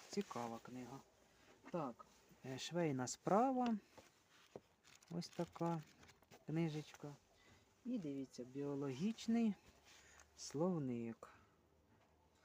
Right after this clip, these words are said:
Ось такий біологічний словник. Видавництво Українська радянська енциклопедія. І тут, дивіться, з-, як ілюстровано,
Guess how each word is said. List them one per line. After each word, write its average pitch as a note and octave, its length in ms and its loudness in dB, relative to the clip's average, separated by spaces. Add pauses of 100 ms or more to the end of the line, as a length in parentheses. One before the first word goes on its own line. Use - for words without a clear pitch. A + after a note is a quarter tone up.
(340)
Ось C3 200 -10
такий E3 420 -4
біологічний C3 800 -2
словник. D#3+ 640 0 (880)
Видавництво C#3 680 2
Українська C3 880 0
радянська B2 680 -2 (640)
енциклопедія. E3+ 1300 2 (1500)
І G3 280 4
тут, D3 260 0
дивіться, A#2+ 560 0 (960)
з-, A#2+ 360 -4
як C3+ 280 -2
ілюстровано, G3 960 2